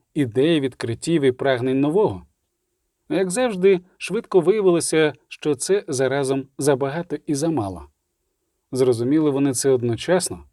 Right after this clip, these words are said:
і знову кохалися. Коли Геральт опритомнів, місяць і далі був на своєму місці. Цикади завзято співали, наче їх огорнуло шаленство і безпам'ятство,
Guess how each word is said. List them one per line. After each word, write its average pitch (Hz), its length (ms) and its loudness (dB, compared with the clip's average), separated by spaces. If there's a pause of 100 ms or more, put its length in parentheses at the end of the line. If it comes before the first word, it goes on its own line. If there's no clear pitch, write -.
(340)
і 170 140 -2
знову 180 340 2
кохалися. 113 640 -6 (1300)
Коли 143 240 4
Геральт 139 440 2
опритомнів, 131 680 -2 (260)
місяць 180 500 0
і 143 100 -2
далі 143 360 2
був 165 240 2
на 160 100 2
своєму 123 420 -2
місці. 101 440 -8 (560)
Цикади 226 480 2
завзято 170 500 2
співали, 147 640 2 (220)
наче 143 260 0
їх 156 240 2
огорнуло 143 500 4
шаленство 151 600 0
і 147 60 2
безпам'ятство, 110 840 -4